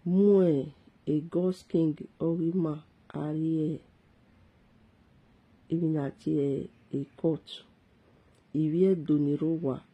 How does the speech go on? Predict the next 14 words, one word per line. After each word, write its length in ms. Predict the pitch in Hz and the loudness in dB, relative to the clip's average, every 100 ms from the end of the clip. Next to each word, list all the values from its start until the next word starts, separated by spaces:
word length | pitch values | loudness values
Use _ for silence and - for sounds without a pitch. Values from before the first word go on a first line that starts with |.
| - | -10
azen 600 | 151 143 156 160 160 - - | -6 -6 -4 0 0 -2 -4
oso. 540 | 156 156 151 160 160 - _ _ _ _ _ _ _ _ - | -4 -2 -2 0 -2 -6 _ _ _ _ _ _ _ _ -8
Akpanu 540 | 151 - 156 147 151 | -8 -2 0 2 2
rekpoli 580 | 165 170 - 175 170 160 | 0 -2 -2 -2 0 -2
ekeko. 640 | 143 - 139 - - 151 - _ _ _ _ _ _ _ _ _ _ _ - | -2 -4 -6 -4 -4 -4 -6 _ _ _ _ _ _ _ _ _ _ _ 0
Okpia 640 | 151 - 156 156 165 175 - | 0 0 0 2 2 -2 -4
ohu. 420 | 147 143 - 143 135 _ _ - | -6 -6 -6 -6 -8 _ _ -8
Waya 340 | 165 151 156 | -4 -2 -4
fefefe. 680 | 170 151 - 143 - - 156 - - - - _ _ - | -4 -6 -4 -6 -6 -6 -6 -6 -20 -20 -20 _ _ -6
No 80 | 147 | -4
wala 460 | 135 139 143 165 | -2 -2 -2 -4
dia. 360 | 156 156 127 143 - _ _ _ _ _ _ - - _ - | -4 -2 -2 -2 -12 _ _ _ _ _ _ -20 -20 _ -4
Waya 440 | 165 165 185 196 | 0 2 2 0
fefefe. 1300 | - 185 175 - 185 180 180 180 180 - - 185 | 0 -2 -2 -2 0 2 0 0 -2 -4 -2 0